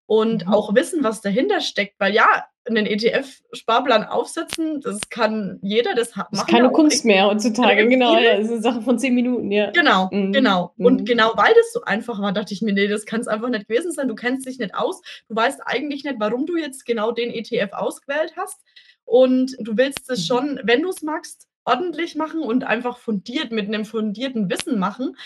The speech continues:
Speaker 1: dass du
Speaker 2: Mhm.
Speaker 1: dir sicher sein kannst, okay, das ist auch gut, was du tust.“ Und da draufhin habe ich mir dann überlegt: „Okay, ich mache das jetzt.“ Einfach, um mich sicher zu fühlen und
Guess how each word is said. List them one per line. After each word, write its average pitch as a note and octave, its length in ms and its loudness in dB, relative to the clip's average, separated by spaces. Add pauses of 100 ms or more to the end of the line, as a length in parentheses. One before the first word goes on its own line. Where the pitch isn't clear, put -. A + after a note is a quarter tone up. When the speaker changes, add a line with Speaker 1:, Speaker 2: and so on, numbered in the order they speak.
(240)
Speaker 1:
dass A3 220 2
du G#3+ 260 0
Speaker 2:
Mhm. - 20 -10
Speaker 1:
dir A3+ 140 -2
sicher C4+ 300 -6
sein C4 300 -6
kannst, C4 360 -6
okay, A3 400 -4 (280)
das G#3+ 120 -6
ist - 180 -10
auch F#3+ 220 -6
gut, E4 220 -4
was G3 180 -4
du G#3+ 100 -10
tust.“ - 560 -10 (680)
Und A3 720 4
da A#3 180 2
draufhin C4 800 2 (160)
habe A3 180 -4
ich - 60 -8
mir A#3 120 -2
dann A3+ 120 -2
überlegt: G#3+ 360 -4
„Okay, G#3 240 -6
ich G3 80 -4
mache G3+ 180 -2
das G3+ 160 -8
jetzt.“ F#3 380 -6
Einfach, G#3+ 640 -2
um A3 100 -2
mich A3 160 -2
sicher E4+ 260 -8
zu D#4 120 -14
fühlen D#4 440 -6
und A3 400 -4